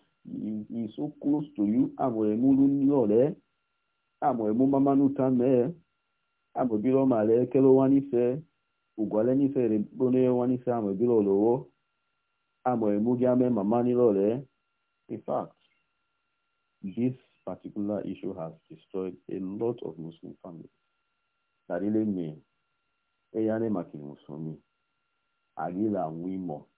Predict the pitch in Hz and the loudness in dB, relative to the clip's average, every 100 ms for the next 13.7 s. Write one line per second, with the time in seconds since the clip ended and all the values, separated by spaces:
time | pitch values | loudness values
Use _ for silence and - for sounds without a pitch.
0 | _ 82 - 80 90 _ 104 95 90 - | _ -16 -10 -10 -10 _ -12 -10 -10 -14
1 | _ _ _ _ _ _ - 107 98 98 | _ _ _ _ _ _ -10 -8 -6 -8
2 | 92 90 92 90 80 76 90 87 80 87 | -6 -4 -4 -6 -8 -10 -12 -12 -10 -10
3 | 90 - 73 73 - _ _ _ _ _ | -12 -14 -16 -16 -18 _ _ _ _ _
4 | _ - 104 110 120 82 82 - 107 98 | _ -8 -4 -4 -4 -6 -8 -6 -4 -2
5 | 90 78 78 90 87 87 85 87 - 78 | -2 -4 -6 -6 -6 -8 -10 -12 -12 -14
6 | 69 - _ _ _ _ _ _ _ _ | -14 -18 _ _ _ _ _ _ _ _
7 | _ _ _ - 92 98 82 80 87 85 | _ _ _ -8 -6 -6 -6 -6 -4 -4
8 | 80 - 85 85 123 127 90 85 82 123 | -6 -8 -8 -4 -2 -2 -4 -6 -6 -6
9 | 107 _ _ _ _ _ _ 117 117 120 | -6 _ _ _ _ _ _ -4 0 2
10 | 123 120 - 113 113 120 101 110 98 104 | 2 0 0 -2 0 0 0 -2 -2 -4
11 | 107 107 101 - 120 139 - _ _ _ | -2 -2 -2 -6 -4 -4 -4 _ _ _
12 | _ _ _ _ _ _ _ _ _ - | _ _ _ _ _ _ _ _ _ -12
13 | 90 92 98 107 80 73 | -6 -4 -2 -2 -4 -6